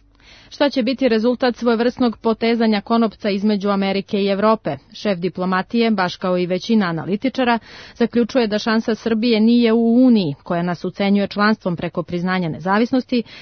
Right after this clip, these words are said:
već u međunarodnoj zajednici, tačnije Ujedinjenim nacijama. Jer ma šta da se dogodi u Briselu, neophodna je, podsećaju,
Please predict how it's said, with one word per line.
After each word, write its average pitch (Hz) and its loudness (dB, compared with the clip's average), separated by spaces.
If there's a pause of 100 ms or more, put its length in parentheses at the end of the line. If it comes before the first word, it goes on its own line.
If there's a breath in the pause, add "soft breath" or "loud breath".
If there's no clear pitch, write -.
(160 loud breath)
već 254 2
u 269 0
međunarodnoj 233 0
zajednici, 202 -2 (140)
tačnije 196 -2
Ujedinjenim 196 0
nacijama. 214 -2 (320 soft breath)
Jer 185 0
ma 202 4
šta 208 -4
da 175 -4
se 175 -8
dogodi 185 -4
u - -12
Briselu, 269 0
neophodna 170 -2
je, 143 -6
podsećaju, 233 0